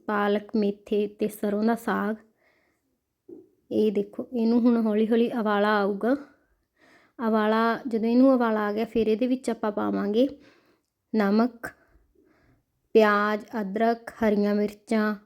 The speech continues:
ਸੁੱਕਾ ਧਨੀਆ। ਇਹਨਾਂ ਨੂੰ ਕੁੰਡੇ ਵਿੱਚ ਚੰਗੀ ਤਰ੍ਹਾਂ ਕੁੱਟ ਕੇ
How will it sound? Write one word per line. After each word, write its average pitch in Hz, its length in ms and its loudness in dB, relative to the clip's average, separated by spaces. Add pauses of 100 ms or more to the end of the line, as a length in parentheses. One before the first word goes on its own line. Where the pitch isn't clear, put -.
(460)
ਸੁੱਕਾ - 380 -2
ਧਨੀਆ। 214 580 0 (760)
ਇਹਨਾਂ 220 220 2
ਨੂੰ 254 160 4
ਕੁੰਡੇ 220 360 0
ਵਿੱਚ 208 200 -6
ਚੰਗੀ 214 340 -6
ਤਰ੍ਹਾਂ 208 260 -4
ਕੁੱਟ 208 300 -8
ਕੇ 247 260 2